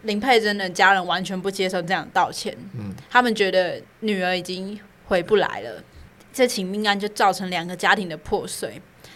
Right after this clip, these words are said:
Speaker 1: 那张彦文的父母呢，也因为打击太大，就是、呃，后面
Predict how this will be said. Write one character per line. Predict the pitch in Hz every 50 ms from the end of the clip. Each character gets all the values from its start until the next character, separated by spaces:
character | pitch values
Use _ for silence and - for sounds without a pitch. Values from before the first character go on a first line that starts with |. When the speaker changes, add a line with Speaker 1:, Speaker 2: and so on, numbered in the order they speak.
| - -
Speaker 1:
那 | - 240
张 | 226 185 240 220 247
彦 | 247 247 233
文 | 202 175
的 | 170 175
父 | 170 - - 220
母 | 190 170 151 151
呢， | 156 160 170
也 | 180 180 170
因 | 175 190
为 | 208 214 220
打 | 220 190 -
击 | - 165 180 180
太 | 175 - 202 180
大， | 175 - 185 165 156 156 - - -
就 | - - 185
是、 | - - 190 185 165 - -
呃， | - - 85 98 - -
后 | - - - 220
面 | 208 202 196 185 170